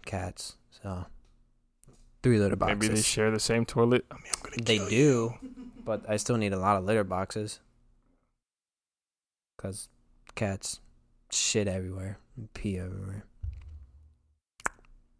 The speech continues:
Speaker 1: Yeah, man, I had a whack ass setup. I had two T Vs.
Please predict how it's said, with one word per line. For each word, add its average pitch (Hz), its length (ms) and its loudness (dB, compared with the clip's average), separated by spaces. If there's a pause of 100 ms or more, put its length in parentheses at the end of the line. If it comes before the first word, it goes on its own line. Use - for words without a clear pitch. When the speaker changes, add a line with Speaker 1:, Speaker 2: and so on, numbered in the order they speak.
(1200)
Speaker 1:
Yeah, 135 240 8
man, 113 200 4
I 135 60 6
had 135 60 8
a 107 40 6
whack 107 280 2
ass 110 180 2
setup. 107 200 2
I 107 40 6
had 104 120 2
two 120 160 -2
T 120 160 -4
Vs. 107 440 -6